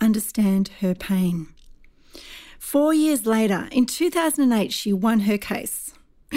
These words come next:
after which Moavedi's lawyers launched a number of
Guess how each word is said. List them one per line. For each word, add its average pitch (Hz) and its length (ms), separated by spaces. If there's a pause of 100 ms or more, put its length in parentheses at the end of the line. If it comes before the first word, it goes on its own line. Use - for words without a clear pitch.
(460)
after 330 340
which 294 200
Moavedi's 233 580
lawyers 220 480
launched 220 340
a 208 60
number 254 400
of 233 140